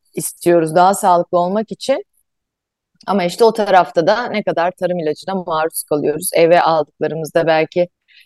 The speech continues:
yine nispeten kontrol ediyoruz, zannediyoruz ama hani, e, dışarıda yediklerimizde. Bağırsak çok önemli. Hep hani son belki on yıldır, e, belki daha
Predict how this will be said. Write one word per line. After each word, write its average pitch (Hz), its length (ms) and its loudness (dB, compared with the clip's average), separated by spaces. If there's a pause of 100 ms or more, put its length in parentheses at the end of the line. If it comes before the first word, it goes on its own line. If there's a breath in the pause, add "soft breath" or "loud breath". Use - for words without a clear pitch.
(100)
yine 202 220 2
nispeten 180 520 -2
kontrol 170 440 -2
ediyoruz, 180 520 0
zannediyoruz 175 840 -4
ama 170 180 0 (160)
hani, 185 440 -8
e, - 360 -12
dışarıda 156 400 0
yediklerimizde. 143 840 -2 (480 loud breath)
Bağırsak 240 540 6
çok 262 300 -2
önemli. 190 360 0 (160)
Hep 233 120 -4 (460 soft breath)
hani 190 220 2
son 214 460 2
belki 185 320 4
on 226 280 4
yıldır, 185 600 -2 (180)
e, 151 200 -2
belki 175 400 2
daha 208 200 2